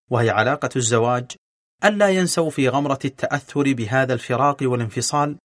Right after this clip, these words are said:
ألا ينسوا ما بينهم من سابق العشرة والمعاملة. وهذه القاعدة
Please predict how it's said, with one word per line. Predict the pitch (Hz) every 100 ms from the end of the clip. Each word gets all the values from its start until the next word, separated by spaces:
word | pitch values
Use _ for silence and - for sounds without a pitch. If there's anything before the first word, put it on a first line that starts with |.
| _ _ _ _ -
ألا | 160 147 139
ينسوا | 143 127 127
ما | 123 120
بينهم | 131 127 120 123
من | 120
سابق | 113 127 120 113 117
العشرة | 107 110 120 107 117
والمعاملة. | 110 107 101 92 98 127 - _ _ _ _ _ -
وهذه | 156 220 190
القاعدة | 165 165 156 127 127 127